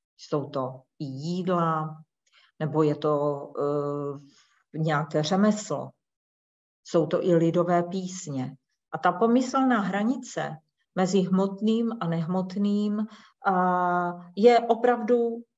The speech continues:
pouze pomyslná. Protože klidně můžeme ty zavařovací sklenice s dědictvím a smíchat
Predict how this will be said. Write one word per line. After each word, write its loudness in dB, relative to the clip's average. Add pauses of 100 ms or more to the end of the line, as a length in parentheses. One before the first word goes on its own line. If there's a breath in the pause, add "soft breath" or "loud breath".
pouze 4
pomyslná. -6 (840 soft breath)
Protože 4 (300)
klidně 0
můžeme 0 (140)
ty -6
zavařovací -2
sklenice -2
s -10
dědictvím -6 (460 loud breath)
a 2 (1080)
smíchat 0